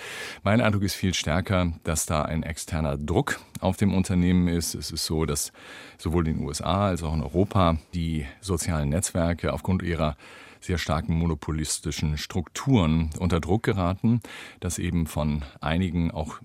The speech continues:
sehr stark deren Zerschlagung, äh, sogar angekündigt oder ge-, eingefordert wird.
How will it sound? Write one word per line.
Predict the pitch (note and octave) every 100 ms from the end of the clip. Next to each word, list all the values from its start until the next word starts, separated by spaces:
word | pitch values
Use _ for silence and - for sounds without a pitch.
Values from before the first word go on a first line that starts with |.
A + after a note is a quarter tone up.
| -
sehr | E2 F#2
stark | F2+ E2+ D#2
deren | E2+ D2+ D2
Zerschlagung, | - D2 - C#2 - G2+ A#2+ B2 - A2+
äh, | G#2 G#2
sogar | F#2+ G2+ G2 G2 F2 - - - -
angekündigt | D#2+ G2+ G#2 - A2 G2 F#2+ -
oder | D#2 - -
ge-, | G2 - -
eingefordert | D2 F#2 G#2+ G2 - G2 G2+ F2+ E2+
wird. | G2+ A#2